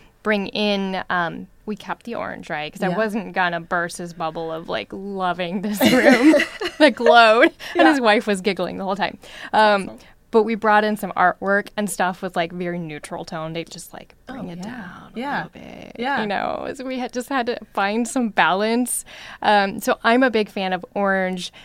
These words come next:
Speaker 1: um, pops of yellow. Like, I, we, I talk about, um, you know, there's, there's a workout facility that their whole vibe is all about the color orange, and it has a
Speaker 2: Mm-hmm.
Speaker 1: presence, it has an energy to it.
Speaker 2: Absolutely.
Speaker 1: Um,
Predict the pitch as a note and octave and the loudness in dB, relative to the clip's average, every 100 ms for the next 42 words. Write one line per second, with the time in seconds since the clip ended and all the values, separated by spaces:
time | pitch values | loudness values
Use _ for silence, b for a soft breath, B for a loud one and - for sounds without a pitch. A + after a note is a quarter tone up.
0 | B - G3 F#3 F3+ F3+ - G3+ - F#3+ | B -4 0 0 -2 -4 -4 -4 -2 -4
1 | F#3+ G3 G#3 A3 A3 D#4 B3 A#3 B3+ B3+ | 0 2 2 2 2 0 -2 -4 -4 -2
2 | C#4+ D4 C4+ B3 A#3+ A#3 - G#3+ A3 G#3 | -2 -2 2 4 4 2 0 0 0 0
3 | G3 F#3 _ _ _ _ - - A3 G3+ | -4 -8 _ _ _ _ -10 -6 -2 0
4 | G#3 G#3 G3+ - G#3+ G#3 G#3 G3+ G3 F#3+ | 0 -2 -4 -6 -6 -2 2 2 2 -2
5 | - G3+ A3+ B3+ C4 G3 A3+ - F#3 F3 | -6 -8 -6 -2 -2 -2 -4 -4 -4 -4
6 | F3 F3 E3+ B B - G#3+ F3+ A#3+ A#3 | -2 -2 -2 B B -6 -4 -2 -2 0
7 | B3 C4 G3+ G3 G3 B - A3+ - D#3 | 0 2 2 0 -4 B -4 -2 -2 -6
8 | D3 D#3 E3+ F3+ G#3 A#3 A3+ A3+ A3+ C4 | -8 -8 -8 -8 -8 -8 -6 -6 -4 -2
9 | A#3 F#3 F3+ F3 F#3+ G3+ F3+ F3+ F3+ F#3+ | -2 -4 -6 -6 -2 -2 -2 -4 -4 0
10 | A#3+ C#4 G3+ - F#3+ G3 F#3+ F#3 - G3 | 0 0 -4 -8 -8 -6 -6 -8 -6 -4
11 | C#4+ C4+ G3+ E3+ - F3+ D#3 - - B | -2 -4 -6 -10 -10 -10 -8 -10 -12 B
12 | B E3 E3+ G3+ G3 F#3 F3 | B -14 -4 0 2 0 -2